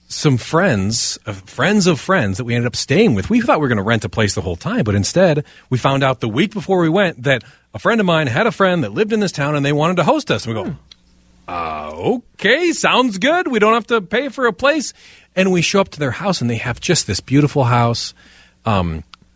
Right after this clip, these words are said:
Speaker 1: twenty minutes away from the ski resort we're gonna go to. And we get there and they immediately are, like, showing us all the things they're growing in their yard and they're making home-cooked dinners.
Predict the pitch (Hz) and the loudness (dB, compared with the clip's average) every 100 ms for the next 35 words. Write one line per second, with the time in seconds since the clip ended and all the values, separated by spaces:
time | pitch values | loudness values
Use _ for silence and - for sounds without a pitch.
0 | - - 147 160 180 170 165 - 127 113 | -12 -6 0 2 2 2 0 0 0 2
1 | 110 110 92 82 - 135 135 123 131 120 | 2 0 -2 -2 -2 0 2 4 2 2
2 | 123 113 110 104 - 113 98 104 - - | 2 4 4 2 2 0 0 -2 -10 -20
3 | _ 123 110 101 98 - _ _ _ 127 | _ -2 2 2 0 -4 _ _ _ -4
4 | 117 143 139 143 113 104 104 104 120 123 | -2 -2 -2 0 0 0 0 0 2 2
5 | 107 98 92 90 87 - 104 110 107 101 | 2 2 2 0 -2 -2 0 2 2 0
6 | 101 92 - - 117 117 110 98 82 - | -2 -4 -6 -2 0 0 0 -2 -6 -4
7 | 101 113 117 101 92 85 92 104 104 107 | 0 2 4 2 0 -2 -2 0 0 0
8 | 98 90 90 92 117 135 104 - 120 127 | -2 -4 -2 -2 -2 -2 -4 -4 -2 -2
9 | - 127 - 127 | 0 -4 0 -2